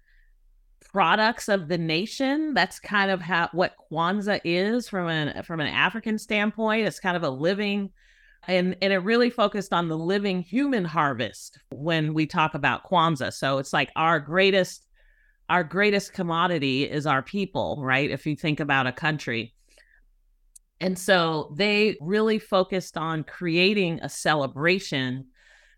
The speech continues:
that would allow for not only people to come together to really reaffirm and reinforce their family, community, and culture, but really kind of focus on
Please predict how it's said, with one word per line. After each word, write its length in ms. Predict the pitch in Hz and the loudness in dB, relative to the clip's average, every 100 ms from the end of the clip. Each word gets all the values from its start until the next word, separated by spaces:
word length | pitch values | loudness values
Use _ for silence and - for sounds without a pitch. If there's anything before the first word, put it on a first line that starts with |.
| - | -6
that 380 | 147 175 151 170 | 4 4 4 2
would 420 | 185 180 175 156 | 2 4 2 2
allow 580 | 175 165 160 160 170 180 - | -2 0 2 2 0 -2 -4
for 400 | 185 170 160 156 | -2 0 0 0
not 220 | 160 180 | 0 0
only 640 | 196 196 190 180 175 156 _ - | 2 2 2 0 -2 -6 _ -12
people 400 | - 226 202 185 | -6 -2 0 -2
to 140 | 170 | -4
come 340 | - 202 190 | -6 -2 0
together 800 | 180 160 135 190 185 151 143 143 _ _ _ _ - | 0 -2 4 4 4 2 0 -4 _ _ _ _ -14
to 140 | - | -6
really 300 | 180 202 196 | -2 2 2
reaffirm 760 | 160 160 202 190 - 175 175 185 | 0 0 0 0 -2 -4 -2 0
and 180 | 165 151 | 0 0
reinforce 920 | 160 175 165 - 170 160 170 - - _ | 0 2 0 0 0 2 0 -2 -14 _
their 200 | 156 156 | -2 -2
family, 600 | - - 170 175 175 175 | 0 2 2 2 2 0
community, 640 | 156 165 160 175 165 147 143 | -2 -4 -2 0 0 2 0
and 160 | 131 | 0
culture, 480 | - 285 277 165 143 | 0 0 0 0 -2
but 240 | 135 131 | -2 -4
really 400 | 135 180 202 196 | 0 0 2 2
kind 280 | 190 190 165 | 0 0 0
of 120 | 156 | 0
focus 480 | - 180 160 165 160 | -2 -2 -2 -2 -2
on 340 | 160 151 147 | -2 0 0